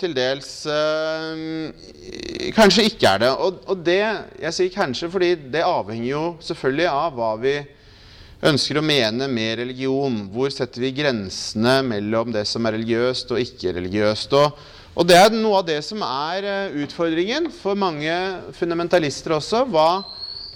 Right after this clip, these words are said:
og det er ofte der de viser, eh, kanskje, hvis det er lov å si det, litt manglende,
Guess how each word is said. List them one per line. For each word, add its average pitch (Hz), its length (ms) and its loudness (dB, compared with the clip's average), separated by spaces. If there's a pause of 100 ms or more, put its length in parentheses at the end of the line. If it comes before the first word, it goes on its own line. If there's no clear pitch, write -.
(140)
og 156 120 2
det 165 80 8
er 170 160 6
ofte 156 240 -6
der 120 320 4
de 139 120 0 (1300)
viser, 117 720 6
eh, 127 300 4 (260)
kanskje, 117 720 0 (1200)
hvis 107 160 -2
det 131 80 6
er 117 40 6
lov 110 120 6
å 113 40 -2
si 135 160 4
det, 175 120 8
litt 147 240 0
manglende, 127 680 0